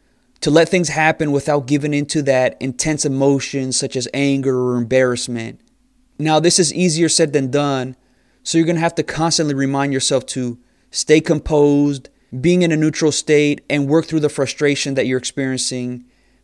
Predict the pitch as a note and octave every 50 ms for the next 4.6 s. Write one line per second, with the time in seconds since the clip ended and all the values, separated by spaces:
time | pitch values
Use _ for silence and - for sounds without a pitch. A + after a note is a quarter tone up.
0 | - - C#3+ C#3+ C#3 D#3 D3 - - D#3 C#3+ - F3 E3 E3 - - - D#3+ D#3
1 | D3+ D3+ D3 C#3+ C3 - - - D#3+ D3+ - D#3 C3 - - D3 D3 C#3+ C3+ B2
2 | A#2 A2+ A2 G#2+ G#2+ _ _ _ _ _ _ _ _ _ _ _ - D#3+ E3 -
3 | F#3 D#3+ D3 F#3 F3+ E3+ D#3+ F3 F3+ E3+ E3+ F3 F3+ F#3 F#3 F3+ D#3 E3+ E3+ D#3+
4 | C#3 - - - F3 F#3 F3+ E3+ E3+ E3 D#3+ D#3